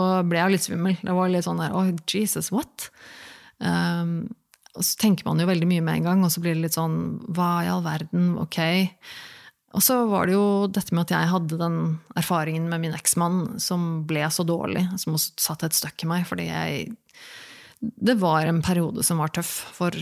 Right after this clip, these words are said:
oss begge to, eh, og han, eh, eh, så det å på en måte se at, at nå var det meg, eh, så blir man jo,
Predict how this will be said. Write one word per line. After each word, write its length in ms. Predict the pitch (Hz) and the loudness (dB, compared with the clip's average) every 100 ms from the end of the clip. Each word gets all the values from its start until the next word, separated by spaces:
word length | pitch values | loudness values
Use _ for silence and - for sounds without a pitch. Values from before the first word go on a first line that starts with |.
| 160 | -6
oss 220 | 160 - | -4 -2
begge 240 | - 151 - | -2 -4 0
to, 160 | 202 220 - - 175 | 2 2 -2 -6 -2
eh, 260 | 175 175 - | 0 -2 -2
og 160 | 156 | -2
han, 160 | 165 165 156 156 160 | -2 -2 -4 -4 -6
eh, 260 | 62 67 185 _ _ _ _ _ _ _ - | -8 -8 -10 _ _ _ _ _ _ _ -10
eh, 320 | 175 90 - - | -8 -6 -6 -8
så 400 | - 180 190 185 | -8 -2 -2 0
det 220 | 175 160 | 0 -2
å 80 | 160 | -2
på 160 | 180 | 0
en 60 | 175 | -2
måte 180 | 170 160 | 0 2
se 160 | - | 2
at, 480 | 156 160 160 - - - - - | 0 -2 -4 -8 -14 -10 -10 -8
at 240 | - 165 - | -8 -8 -4
nå 220 | 170 156 151 151 | -2 0 -2 -4
var 160 | 156 | -4
det 120 | 160 160 | -2 0
meg, 160 | 175 196 - _ _ 175 | 0 -2 -6 _ _ -6
eh, 560 | 170 156 85 - - 170 _ _ _ _ _ _ _ _ _ _ _ _ _ - | -4 -4 -6 -8 -8 -10 _ _ _ _ _ _ _ _ _ _ _ _ _ -6
så 160 | - 175 | -4 0
blir 160 | 165 160 | 0 0
man 200 | 156 | 0
jo, 80 | 175 | 0